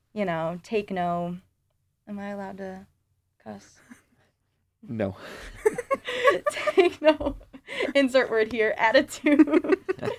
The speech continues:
Speaker 1: <laughs> I'm like, are people just being lazy? So I guess I'm constantly torn between those two beliefs. But after hearing what you're saying, I do agree that I do think changes need to be made.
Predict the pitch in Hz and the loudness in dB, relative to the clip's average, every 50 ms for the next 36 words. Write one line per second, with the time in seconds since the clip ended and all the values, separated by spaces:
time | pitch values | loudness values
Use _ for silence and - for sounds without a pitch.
0 | - 523 539 554 571 539 415 - - - - - 339 302 294 - 285 - - - | -2 -2 -2 0 2 2 0 0 0 -8 -2 0 0 0 0 -2 -6 -8 -8 -14
1 | - - - - - - - 254 262 269 269 277 277 262 262 262 254 - - 226 | -14 -14 -14 -16 -18 -6 0 0 2 2 2 0 0 -2 -2 -4 -2 -4 -4 -4
2 | 226 - 254 - 247 247 233 220 190 196 214 196 196 190 185 196 214 240 220 - | -4 -6 -6 -6 -6 -8 -10 -12 -10 -10 -10 -8 -8 -8 -6 -6 -6 -6 -8 -10
3 | - 62 57 - - _ _ _ - 262 247 240 254 247 247 - 262 247 240 226 | -12 -14 -16 -18 -20 _ _ _ 2 2 2 2 2 -2 -2 -2 -6 -8 -8 -8
4 | - - 233 220 226 - 240 233 220 214 - - 214 208 196 202 196 185 185 - | -8 -6 -6 -6 -6 -8 -10 -10 -10 -10 -10 -6 -4 -4 -4 -4 -6 -10 -12 -12
5 | - 190 185 180 175 175 - - - - 220 190 196 185 180 175 170 185 220 269 | -12 -12 -10 -10 -10 -10 -12 -14 -12 -12 -10 -8 -8 -8 -8 -8 -8 -8 -10 -12
6 | - - - _ _ _ _ _ _ _ _ - 226 226 214 226 220 - 233 226 | -14 -20 -20 _ _ _ _ _ _ _ _ 4 4 4 4 2 -2 -6 -8 -8
7 | 220 214 214 202 190 - - 190 190 - 208 196 180 175 175 175 175 - - - | -8 -6 -6 -6 -6 -6 -8 -10 -10 -6 -6 -4 -4 -4 -6 -10 -14 -16 -12 -8
8 | 202 196 196 190 190 190 175 208 214 196 180 - 190 196 185 175 175 185 175 175 | -4 -4 -4 -4 -6 -8 -6 -6 -6 -6 -6 -6 -6 -4 -4 -4 -4 -2 -4 -4
9 | 175 175 - - - _ - - - _ _ 214 190 180 - - - _ 202 185 | -6 -8 -14 -20 -20 _ -20 -20 -20 _ _ -16 -14 -14 -16 -18 -18 _ -16 -16
10 | 196 - - - 202 - - - 208 | -16 -14 -14 -12 -12 -12 -14 -14 -18